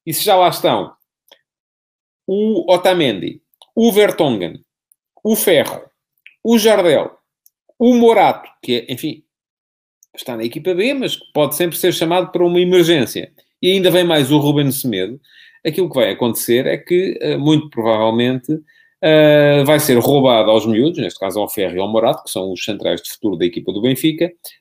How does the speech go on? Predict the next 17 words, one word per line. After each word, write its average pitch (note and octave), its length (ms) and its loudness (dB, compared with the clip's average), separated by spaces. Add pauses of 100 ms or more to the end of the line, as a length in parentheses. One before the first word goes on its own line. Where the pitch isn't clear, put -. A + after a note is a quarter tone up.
a F3+ 80 0
possibilidade D3 640 2
de D3+ 140 6
jogarem, B2+ 880 2
eh, A#2+ 200 -2
ou B2+ 120 2
de C3 120 -2
sequer C#3+ 380 0
acumularem C#3+ 640 2
minutos. C3+ 640 2 (460)
Eh, C#3 280 6
e D#3+ 200 2
assim D3 240 0
eles B2 120 0
não B2+ 140 0
vão B2 140 -2
crescer, G#2 460 -2